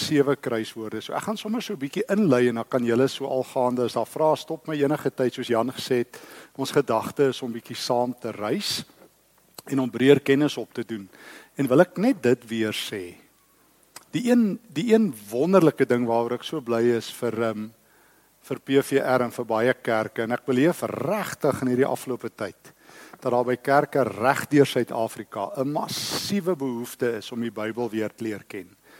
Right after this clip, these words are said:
Ek, ek het vir my vrou gesê, ek wens ek kon myself opgesplit het, dan sou ek letterlik elke dag drie Bybelskole tans kon,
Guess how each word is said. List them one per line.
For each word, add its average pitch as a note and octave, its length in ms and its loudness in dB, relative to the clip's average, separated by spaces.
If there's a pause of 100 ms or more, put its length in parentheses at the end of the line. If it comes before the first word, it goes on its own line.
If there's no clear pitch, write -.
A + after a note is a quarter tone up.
(880)
Ek, - 240 -8
ek - 120 -6
het D3 100 -12
vir E3 120 -4
my D#3 60 0
vrou D#3+ 280 2
gesê, - 200 2
ek B2 100 -4
wens C#3 260 2
ek D#3 60 -2
kon D3+ 140 0
myself C#3 500 2
opgesplit - 720 -4
het, G#2+ 100 -4
dan G#2+ 160 -6
sou B2 220 0
ek A#2 120 -2
letterlik C3 480 2
elke B2+ 280 2
dag A#2+ 200 2
drie A#2+ 160 -2
Bybelskole A2 720 -6
tans A#2 320 0
kon, G#2+ 220 -8